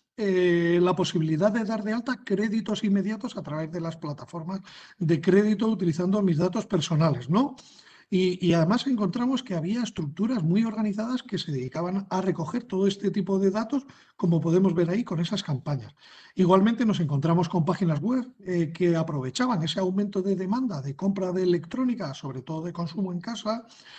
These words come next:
para, eh, no vender o estafar a la gente. Y además poniendo una empresa intermedia de créditos, eh, online, de créditos rápidos,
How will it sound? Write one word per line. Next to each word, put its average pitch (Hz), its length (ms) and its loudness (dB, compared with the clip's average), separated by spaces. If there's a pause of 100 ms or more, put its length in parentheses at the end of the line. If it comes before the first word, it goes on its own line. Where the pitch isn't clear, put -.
(180)
para, 202 420 6
eh, 180 380 4
no 175 260 6
vender 202 480 4
o 156 80 -4
estafar 151 380 -2
a 208 60 6
la 160 100 2
gente. 160 420 -2
Y 196 120 4
además 208 560 4 (420)
poniendo 220 640 4
una 208 200 0
empresa 202 300 -4
intermedia 190 560 -2
de 143 200 -4
créditos, 196 720 2 (460)
eh, 185 240 2
online, 196 380 2
de 151 160 0
créditos 196 420 -2
rápidos, 233 540 -4